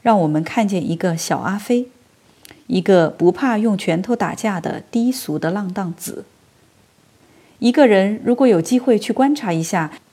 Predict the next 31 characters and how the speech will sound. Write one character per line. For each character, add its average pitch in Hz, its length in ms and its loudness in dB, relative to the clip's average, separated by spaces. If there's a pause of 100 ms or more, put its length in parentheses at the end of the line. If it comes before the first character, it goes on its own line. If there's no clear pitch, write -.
那 277 140 6
种 165 360 2
被 202 180 6
人 175 380 2
称 240 280 0
作 214 260 2
是 196 180 -2
浪 254 180 0
荡 233 200 -2
子 165 200 -4
的 165 140 -4
人， 160 320 -4 (640)
那 226 140 0
么 160 320 -2
他 202 120 -6
就 196 200 0
将 185 200 -2
会 190 160 -4
知 190 180 -4
道， 170 360 0 (400)
这 302 140 4
一 208 120 4
类 196 200 2
人 165 400 -2
特 240 320 0
别 160 280 -2
喜 - 240 -8
欢 208 200 -6
海， 156 520 -12 (840)
因 226 180 2
此 156 340 -2